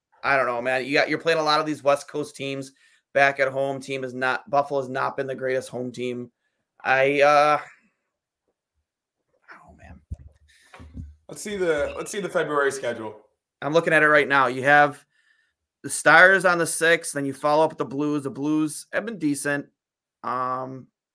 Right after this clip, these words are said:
Speaker 1: I think that, I wanna say they're third in the Central.
Speaker 2: Kings might have a new coach by mid-February.
Speaker 1: Well, actually, no, the, the Blues are the fifth in the Central. Uh, they're twenty-five, twenty, and two.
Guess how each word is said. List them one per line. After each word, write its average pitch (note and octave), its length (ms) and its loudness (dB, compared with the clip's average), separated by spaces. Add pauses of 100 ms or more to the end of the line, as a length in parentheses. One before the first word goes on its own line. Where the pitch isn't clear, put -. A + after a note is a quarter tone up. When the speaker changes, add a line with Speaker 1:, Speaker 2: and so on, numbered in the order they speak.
(760)
Speaker 1:
I A2+ 60 -20
think C#3+ 300 -6
that, C3+ 500 2 (540)
I A#2+ 60 -12
wanna D3+ 340 -4
say B2+ 280 -6
they're A#2+ 180 -8
third C3 380 -10
in D3 100 -8
the D#3 80 -8
Central. E3+ 520 -6 (300)
Speaker 2:
Kings D#3+ 280 -6
might C#3 180 -2
have B2 160 -2
a A#2 40 -8
new A#2 160 -8
coach - 360 -4
by A#2 280 -10
mid-February. - 840 -14 (800)
Speaker 1:
Well, C#3+ 100 0
actually, A3 280 2
no, F3+ 100 2
the, C3 200 -4
the D3 80 0
Blues D#3+ 300 -6
are A#2+ 140 -2
the - 160 -14
fifth D#3+ 220 -4
in D#3+ 60 -10
the A#2+ 80 -10
Central. - 480 -16 (560)
Uh, C#3+ 180 -4
they're - 120 0
twenty-five, F3+ 640 2
twenty, E3 320 -4
and C#3 100 -6
two. - 400 -6